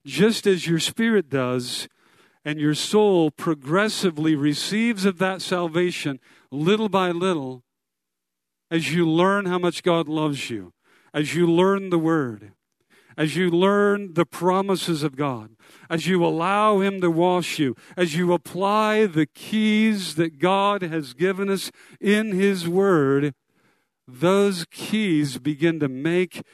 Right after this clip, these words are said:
a powerful effect on your soul, to shift your mind, will, emotions, reasoning, imagination, to shift you into a person that the Bible calls transformed.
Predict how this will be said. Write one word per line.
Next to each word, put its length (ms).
a 120
powerful 880
effect 520
on 160
your 140
soul, 600
to 140
shift 800
your 220
mind, 640
will, 540
emotions, 960
reasoning, 800
imagination, 800
to 80
shift 720
you 340
into 400
a 60
person 720
that 120
the 80
Bible 300
calls 360
transformed. 840